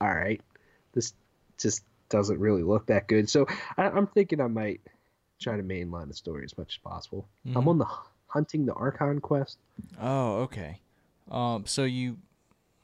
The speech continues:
Speaker 2: wait. So you haven't been to Meridian yet?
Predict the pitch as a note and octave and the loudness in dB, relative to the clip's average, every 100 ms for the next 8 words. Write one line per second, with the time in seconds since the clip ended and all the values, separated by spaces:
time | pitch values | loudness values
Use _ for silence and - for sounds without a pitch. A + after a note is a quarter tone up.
0 | - G#2 - - _ _ _ _ _ _ | -12 -10 -10 -16 _ _ _ _ _ _
1 | _ _ _ _ - - - C3 B2 B2 | _ _ _ _ -18 -8 -2 0 0 -2
2 | A#2+ A#2+ A2+ - - C#3 C#3 C3 A#2+ - | -4 -6 -8 -10 -2 0 2 -2 -6 -6
3 | B2 A#2 A2+ - - A#2+ A2 G2+ F#2 F#2+ | -4 -4 -6 -8 -8 -4 -2 -2 -2 -2
4 | G2 F2 D2 B1 B1 - | -4 -6 -8 -10 -10 -12